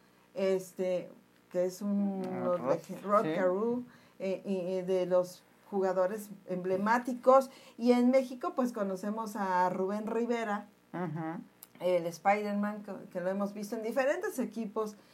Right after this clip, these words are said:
Speaker 1: que ha estado con Puebla, que ha estado aquí, que ha estado allá, pero ahora, bueno, voy a estar con los Piratas de Campeche precisamente. Y bueno, pues, este, la directiva de los Piratas de Campeche,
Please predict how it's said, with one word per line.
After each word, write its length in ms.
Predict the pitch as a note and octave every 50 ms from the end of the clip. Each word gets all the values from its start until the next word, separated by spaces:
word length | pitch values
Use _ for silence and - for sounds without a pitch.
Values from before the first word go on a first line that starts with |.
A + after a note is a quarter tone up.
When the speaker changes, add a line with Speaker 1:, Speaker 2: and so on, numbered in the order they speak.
| - - _
Speaker 1:
que 80 | - G3+
ha 20 |
estado 260 | G3 G3+ G3 G3 F3+
con 200 | - F3 E3 E3
Puebla, 500 | D3+ - F#3+ F#3 F#3 F#3+ G3 G3 G3 G3+ F#3+
que 60 | G#3
ha 40 | F3+
estado 180 | - F3+ F3
aquí, 180 | E3 D#3+ E3 F3
que 100 | F3 -
ha 20 | F3
estado 180 | - F3 D#3+
allá, 240 | D#3+ E3 F3+ F3+ F#3
pero 160 | F#3+ G#3 G3+
ahora, 220 | G3+ G#3 A3 B3 A#3+
bueno, 240 | A3 A3 A#3 A3+
voy 100 | G#3+ G#3+
a 20 | G#3+
estar 280 | G3+ - - G#3+ G#3 G3+
con 140 | A#3 A#3 G#3+
los 120 | G3 F#3+
Piratas 440 | - - G3 F#3 F#3+ - A3+ A3 G#3
de 100 | G3+ G3+
Campeche 480 | - F3+ F#3 - - F#3 F#3+ - A#3+
precisamente. 960 | G#3+ - F#3 F3+ - G3 G3 - G#3+ G#3+ G#3 G3+ F#3+ F#3 F#3 - G#3 A#3 C4+ - - - - - - - - - - - _ -
Y 260 | - A3+ A3 G#3+ G#3+ G3+ -
bueno, 380 | A3 A3 A3 A3 A3+ A3+ G#3
pues, 340 | G#3 A3 G#3+ G#3 G3+ G3+ G3+
este, 680 | G#3+ G3 F#3+ - - - - G#3+ G3+ G3 G3 G3 G3 G3
la 100 | G#3 G#3
directiva 460 | G#3 G3+ G#3+ G#3 G#3 B3 B3 B3+ C4+
de 40 | C#4+
los 120 | B3 A#3 -
Piratas 320 | - A3 A3 G#3+ B3+ B3
de 80 | A#3+ A#3+
Campeche, 840 | A#3+ F#3 G3 G3+ G3+ G#3 A#3 B3 C4 B3 B3 - D4 C#4+ D4 D4+